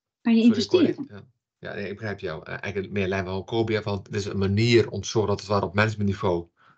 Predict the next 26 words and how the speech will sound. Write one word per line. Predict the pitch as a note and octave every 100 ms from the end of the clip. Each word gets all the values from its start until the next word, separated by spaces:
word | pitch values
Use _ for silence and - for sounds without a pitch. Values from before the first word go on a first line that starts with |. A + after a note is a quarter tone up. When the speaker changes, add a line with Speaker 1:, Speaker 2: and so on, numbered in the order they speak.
| _ _
Speaker 2:
hè, | G#2+
het | G#2
probleem | G2 G2+ A#2
wordt | A#2+
onderkend. | - A#2+ A#2 A#2 C3+ - - _ _ _ _ _ _ _ _
Eh, | - F2+ F2+
ehm, | - F#2 F2+ F2+ F2+ F2 - _
eh, | A1+ -
ik, | -
ik | - -
wil | A2+ G#2
wel | A2+ A2
iets | A#2+
zeggen | C3+ A#2+
dadelijk | A2 G#2 G#2+ G2
over | G#2 -
de, | G#2 G#2
de | G#2
standaard | - D3 C#3 G2+ F#2+
van | - A2
de | G2
K | F#2+
P |
I | C3
zo. | C3
Maar | C#3